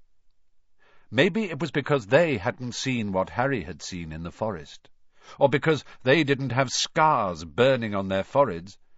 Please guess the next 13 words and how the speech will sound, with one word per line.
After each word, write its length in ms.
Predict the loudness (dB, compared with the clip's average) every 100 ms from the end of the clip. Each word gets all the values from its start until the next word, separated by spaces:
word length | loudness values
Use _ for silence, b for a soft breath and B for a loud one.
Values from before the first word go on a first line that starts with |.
| -20 -20 -12
but 140 | -10 -2
Ron 400 | 6 6 6 0
and 160 | -6 -4
Hermione 600 | 0 2 2 0 -6 -10 B -6
didn't 280 | -6 -4 -8
seem 280 | -6 -4 -4
as 120 | -2
worried 380 | 0 0 0 -2
about 280 | -4 -4
the 100 | -6
stone 540 | -12 -4 -2 -2 -6 -16 -16 -10
as 180 | -10
Harry. 460 | -6 -6 -6 -8